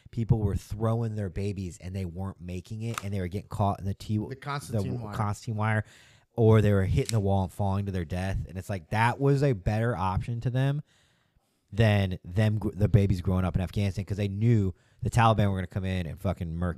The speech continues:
Speaker 1: anybody that ever even looked at the Americans a good way. So,
Speaker 2: So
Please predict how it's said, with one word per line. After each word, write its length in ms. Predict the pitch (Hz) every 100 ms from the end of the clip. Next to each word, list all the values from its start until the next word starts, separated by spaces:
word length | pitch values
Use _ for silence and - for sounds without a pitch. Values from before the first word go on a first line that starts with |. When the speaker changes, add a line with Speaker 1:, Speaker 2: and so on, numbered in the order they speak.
| -
Speaker 1:
anybody 600 | 107 117 113 110 110 104 - _
that 140 | 101 90
ever 400 | 104 104 98 92
even 340 | 98 98 92
looked 440 | 82 87 104 107 -
at 120 | 90
the 80 | 95
Americans 600 | 87 82 80 71 71 - _ _ -
a 60 | 92
good 200 | 95 76
way. 140 | 71 78 _
So, 240 | 101 90 - _ _ _ _ _ _ _ _ _ _ _ _ _ _ _ _ _ _ _ _ _ _ _ _
Speaker 2:
So 140 | -